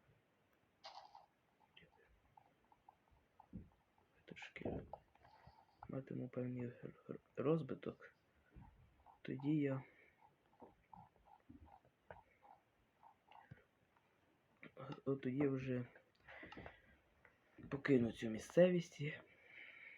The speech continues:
піду шукати. Динозаври в цьому світі точно є. Просто чомусь м-,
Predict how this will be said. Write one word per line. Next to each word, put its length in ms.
піду 260
шукати. 520
Динозаври 400
в 80
цьому 200
світі 280
точно 460
є. 120
Просто 480
чомусь 400
м-, 80